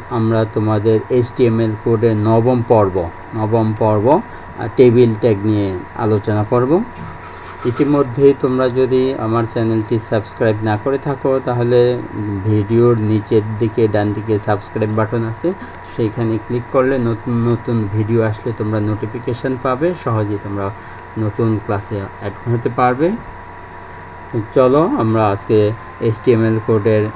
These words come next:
table tag নিয়ে আলোচনা করছি। আমি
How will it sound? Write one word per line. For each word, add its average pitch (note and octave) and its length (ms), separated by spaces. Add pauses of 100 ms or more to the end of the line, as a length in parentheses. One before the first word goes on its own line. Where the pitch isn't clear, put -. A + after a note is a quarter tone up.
(160)
table B2+ 380 (100)
tag G2+ 180 (120)
নিয়ে G#2 340 (240)
আলোচনা G2+ 460
করছি। G2 300 (1900)
আমি C3 400